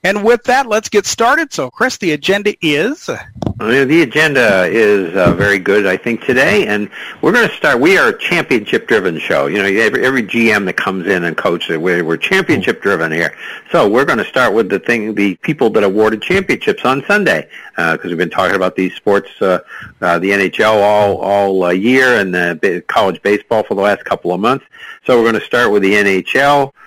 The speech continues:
Speaker 2: We're gonna do, uh, b-, uh, baseball, college and pro, of course. Then we're gonna do the N B A and the N-, N F L.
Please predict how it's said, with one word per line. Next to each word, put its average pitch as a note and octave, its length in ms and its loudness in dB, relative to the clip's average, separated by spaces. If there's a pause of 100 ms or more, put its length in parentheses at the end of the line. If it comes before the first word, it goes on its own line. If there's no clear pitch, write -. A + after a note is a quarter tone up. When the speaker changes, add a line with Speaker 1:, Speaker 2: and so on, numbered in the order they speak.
(200)
Speaker 2:
We're G2 120 2
gonna F#2+ 200 0
do, F2+ 340 2
uh, D#2+ 160 0
b-, E2 220 -8
uh, E2+ 260 0
baseball, C3+ 920 0
college G#2 460 0
and E2 200 -4
pro, C#3+ 320 2
of A#2 120 -4
course. C#3+ 280 2 (380)
Then A2 120 0
we're A2 120 2
gonna G2+ 180 -2
do F#2+ 160 0
the F#2 160 -2
N A2 240 0
B G2 160 4
A G2+ 320 4
and F#2 180 0
the F2+ 200 -2
N-, G2 180 0
N F#2+ 340 -2
F E2+ 220 -4
L. B2 400 2